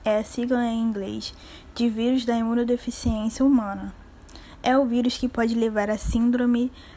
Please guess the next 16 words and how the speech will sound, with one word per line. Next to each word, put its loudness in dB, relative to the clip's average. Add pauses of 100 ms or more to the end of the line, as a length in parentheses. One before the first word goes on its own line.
da 2
imunodeficiência 0 (280)
adquiridas, -4 (320)
a, 0
a 2
aids. -6 (1160)
Ela 6
ataca 0
o -2
sistema -2
imunológico -2
responsável -2
por -4
defender -2
o -2
organismo -2